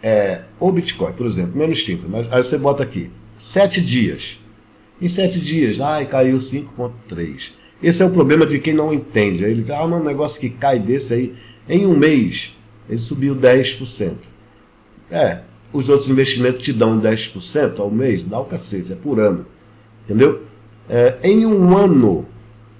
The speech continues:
subiu cento e vinte e cinco por cento. Agora vamos ver desde que o Bitcoin foi criado. Foi criado, não. Desde que o Bitcoin foi lançado aqui na CoinMarketCap, que antes já deve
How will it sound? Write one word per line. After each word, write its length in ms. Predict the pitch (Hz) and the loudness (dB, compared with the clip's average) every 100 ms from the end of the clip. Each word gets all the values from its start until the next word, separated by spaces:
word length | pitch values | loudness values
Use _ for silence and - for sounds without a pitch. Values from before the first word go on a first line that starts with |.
| - _ - | -20 _ -20
subiu 440 | - - 175 175 175 | -14 -6 2 4 6
cento 260 | 175 175 | 4 2
e 60 | 165 | 2
vinte 160 | 170 | 0
e 40 | 170 | 0
cinco 280 | - 156 - | -6 -6 -8
por 140 | 151 | -10
cento. 440 | - 110 87 - - - - - - - - | -4 -2 -2 -6 -20 -20 -20 -20 -20 -20 -12
Agora 240 | - 180 | -2 2
vamos 220 | 190 196 180 | 4 4 6
ver 80 | |
desde 460 | 170 - 202 202 175 | 4 6 6 6 4
que 100 | 185 | 4
o 20 | |
Bitcoin 380 | 170 170 - 160 | 4 2 4 4
foi 160 | 165 165 | 4 0
criado. 380 | 165 123 98 | 4 4 4
Foi 120 | - 170 | 0 -2
criado, 400 | 160 151 170 185 | 2 4 4 4
não. 340 | 143 95 - | 4 4 -2
Desde 240 | 107 151 151 | -6 -4 -4
que 80 | 156 | -8
o 20 | |
Bitcoin 300 | 165 - 143 | -8 -6 -8
foi 220 | - 143 | -4 0
lançado 760 | 135 175 185 - 123 107 131 | 2 2 2 0 0 -2 0
aqui 500 | 123 - - 127 175 - - _ _ _ | -2 -2 -2 -2 -2 -6 -20 _ _ _
na 380 | 107 117 113 117 | -2 2 2 0
CoinMarketCap, 1120 | 120 110 117 131 131 175 175 - 156 113 - | -2 2 2 2 0 -2 -6 -2 2 2 0
que 120 | 120 | 0
antes 300 | 113 117 127 | 4 4 2
já 180 | 151 175 | 0 0
deve 340 | 135 120 131 | 2 2 0